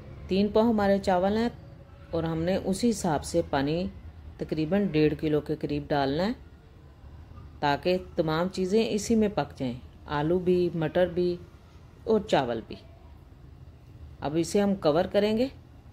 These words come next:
ताकि इसमें बॉयल आ जाए। देखिए, ये एक अलग से तरीके का पुलाव है,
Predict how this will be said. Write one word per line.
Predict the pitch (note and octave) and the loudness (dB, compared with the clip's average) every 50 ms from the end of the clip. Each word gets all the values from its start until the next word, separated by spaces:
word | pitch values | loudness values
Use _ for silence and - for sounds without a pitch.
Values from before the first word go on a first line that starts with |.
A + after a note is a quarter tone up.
| - - - - - - - - - - - - - - - - | -20 -20 -20 -20 -20 -20 -20 -20 -20 -20 -20 -20 -20 -12 -4 0
ताकि | D3 D3 C#3+ - F3+ F3+ | 0 0 0 2 0 0
इसमें | F3 - - F3+ F#3 F#3+ F3+ D#3 | 0 0 0 0 0 0 0 2
बॉयल | C#3+ C#3+ C#3 C3+ C#3+ D#3 F3+ | 2 2 4 4 4 6 6
आ | F#3 F#3 F#3 | 6 4 4
जाए। | F#3+ G#3+ B3+ - - - - - - - - - - - _ _ _ _ _ _ _ _ _ _ - - - | 2 0 -2 -4 -8 -16 -20 -20 -20 -20 -20 -20 -20 -20 _ _ _ _ _ _ _ _ _ _ -16 -12 -4
देखिए, | D#3+ F3+ F#3 F3+ - G#3 G#3 | -2 -2 0 0 0 0 2
ये | G3 G3 | 2 2
एक | F3+ - - F3+ F3+ F#3 F#3 - | 2 2 2 2 2 0 -2 -6
अलग | - - D#3+ F#3 F#3+ G3 F#3+ | -6 -2 2 2 2 2 0
से | - - A3 G#3 | -2 -2 -2 -2
तरीके | G#3 - F3 F3 E3 - F3+ F#3 | -2 -2 -2 -2 0 2 0 2
का | F#3 F#3+ F#3+ F#3 E3 - - - - - | 2 2 0 0 -2 -6 -14 -20 -14 -6
पुलाव | - E3 D3+ C3 C#3 D#3+ F3+ F#3+ | -2 0 2 2 4 4 4 4
है, | G3+ A#3 | 2 0